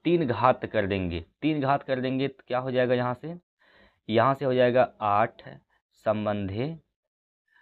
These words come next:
सत्ताईस। देखिए, तो कितने परसेंट की वृद्धि हो गई आयतन में? यहाँ पर आठ से सत्ताईस हुआ है,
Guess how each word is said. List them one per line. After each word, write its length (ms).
सत्ताईस। 600
देखिए, 340
तो 80
कितने 420
परसेंट 420
की 120
वृद्धि 340
हो 100
गई 140
आयतन 360
में? 140
यहाँ 200
पर 240
आठ 240
से 140
सत्ताईस 480
हुआ 220
है, 180